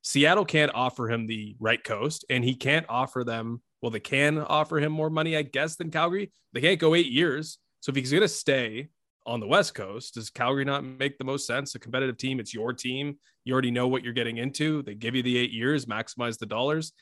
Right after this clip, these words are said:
I, I don't know really how Seattle fits into this equation, although they we keep hearing their name, so maybe they are involved, but I just feel like it's always been Philly. So it will be Philly, and it might be a disaster. It probably will be a disaster, but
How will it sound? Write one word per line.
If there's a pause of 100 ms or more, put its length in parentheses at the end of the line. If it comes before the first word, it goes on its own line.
(260)
I,
I
don't
know
really
how
Seattle
fits
into
this (440)
equation,
although (180)
they (260)
we
keep
hearing
their
name,
so
maybe
they
are
involved,
but (340)
I
just
feel
like
it's
always
been
Philly. (100)
So (240)
it
will
be
Philly,
and (460)
it
might
be
a
disaster.
It (180)
probably
will
be
a
disaster,
but